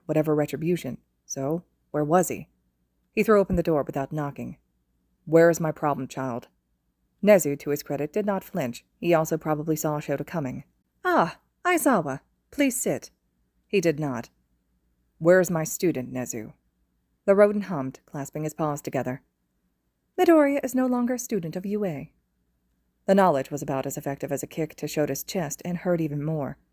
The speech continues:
He had hoped that Bakugo had simply misread the situation or that Midoriya was, for some reason, sick, pulling the wool over their eyes.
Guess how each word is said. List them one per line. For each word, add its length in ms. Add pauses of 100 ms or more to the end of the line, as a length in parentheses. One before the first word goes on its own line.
(440)
He 80
had 100
hoped 160
that 120
Bakugo 400
had 120
simply 420
misread 440
the 80
situation 440
or 140
that 140
Midoriya 340
was, 200 (300)
for 120
some 200
reason, 280
sick, 360 (440)
pulling 220
the 80
wool 300
over 180
their 180
eyes. 280